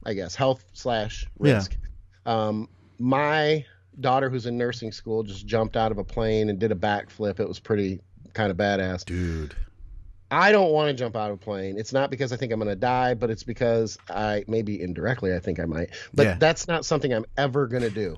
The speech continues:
Speaker 2: Would you, was there
Speaker 1: I
Speaker 2: ever a time in your life that you would have done that?
Speaker 1: Uh, you know what? If I was young under peer pressure, I may have, but I wouldn't have
Speaker 2: <laughs>
Speaker 1: wanted to. Let's
Speaker 2: Yeah.
Speaker 1: put it that way.
Speaker 2: Okay.
Speaker 1: I'm not good with heights anyway. And jumping out of a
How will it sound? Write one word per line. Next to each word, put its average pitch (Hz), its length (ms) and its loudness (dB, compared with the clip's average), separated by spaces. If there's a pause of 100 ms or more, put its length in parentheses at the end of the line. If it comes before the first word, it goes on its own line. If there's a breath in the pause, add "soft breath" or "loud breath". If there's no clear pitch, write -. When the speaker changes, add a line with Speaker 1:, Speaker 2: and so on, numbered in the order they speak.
Speaker 2:
Would 165 260 12
you, 208 140 8
was 160 200 8
there 160 120 8
Speaker 1:
I - 60 6
Speaker 2:
ever 151 240 8
a 160 40 4
time 151 280 4
in 156 60 4
your 151 120 2
life 139 320 2
that 139 120 0
you 120 140 2
would 127 160 2
have 131 220 2
done 135 200 2
that? 131 260 0 (800)
Speaker 1:
Uh, 135 600 -2
you 170 80 0
know 196 160 6
what? 190 100 6
If 175 120 0
I 160 60 4
was 139 180 0
young 151 260 0
under 127 180 -2
peer 147 280 -2
pressure, 147 360 -2
I 139 100 0
may 143 200 -2
have, 143 240 6
but 151 80 4
I 127 120 0
wouldn't 135 200 2 (100)
have 117 160 -6
Speaker 2:
<laughs> - 40 -10
Speaker 1:
wanted 110 240 -6
to. 101 180 -8
Let's 104 160 -4
Speaker 2:
Yeah. 107 120 4
Speaker 1:
put 101 100 2
it 104 100 -4
that 104 220 -4
way. 101 160 -4
Speaker 2:
Okay. 98 240 -2
Speaker 1:
I'm 185 160 4
not 180 240 2
good 151 200 4
with 131 140 -2
heights 123 320 -4
anyway. 131 240 -2
And 120 80 -2
jumping 156 300 -2
out 131 160 0
of 110 60 -4
a 107 80 -6